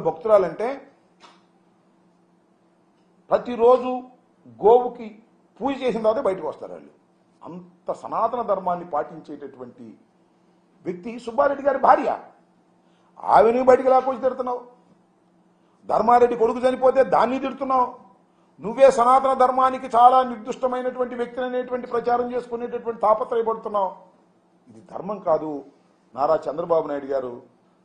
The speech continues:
మరొకసారి చెబుతున్నా, తిరుమల శ్రీ వెంకటేశ్వర స్వామిని రాజకీయంగా ఓడుకోవాలని, వాడుకోవాలనే ప్రయత్నం చేయటం అనేది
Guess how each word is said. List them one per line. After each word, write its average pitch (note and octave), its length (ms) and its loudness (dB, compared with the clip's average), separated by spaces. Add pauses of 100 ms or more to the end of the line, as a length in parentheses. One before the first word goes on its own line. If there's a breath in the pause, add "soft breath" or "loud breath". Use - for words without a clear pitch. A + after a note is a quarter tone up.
(180)
మరొకసారి F3 480 2
చెబుతున్నా, B3+ 380 0 (1700)
తిరుమల A3 280 0 (120)
శ్రీ F3+ 220 -12
వెంకటేశ్వర G#3 580 -4
స్వామిని F3+ 360 -2 (1400)
రాజకీయంగా B3+ 540 4 (140)
ఓడుకోవాలని, G3 560 2
వాడుకోవాలనే F#3+ 580 2
ప్రయత్నం E3 380 -10
చేయటం C#3+ 300 -12
అనేది C3 260 -10